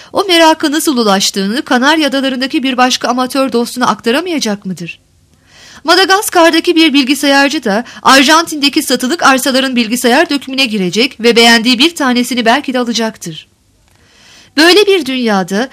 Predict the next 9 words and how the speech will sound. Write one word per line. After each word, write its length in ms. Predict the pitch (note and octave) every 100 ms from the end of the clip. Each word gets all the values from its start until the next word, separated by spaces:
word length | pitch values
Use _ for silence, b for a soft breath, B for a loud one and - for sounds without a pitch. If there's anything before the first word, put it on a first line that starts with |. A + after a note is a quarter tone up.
| B
her 200 | - F#4+
türlü 240 | A4+ F4+ E4+
tutarsızlıkla 840 | E4 - D4 D4 D4+ C4+ E4+ D4
derme 320 | A#3 B3+ B3+ C4
çatmalığın 600 | C#4+ C4+ C4 B3 C4 G#3+
göbek 320 | A3 A#3+ D4
taşında 640 | G#3+ F#3 F#3 F3 F#3+ C4 b b
kıtırsal, 680 | - B3+ B3+ G3+ - F#3+ A#3 B3 -
demagojik, 760 | A#3+ A#3+ A3+ G#3+ F#3 F#3+ B3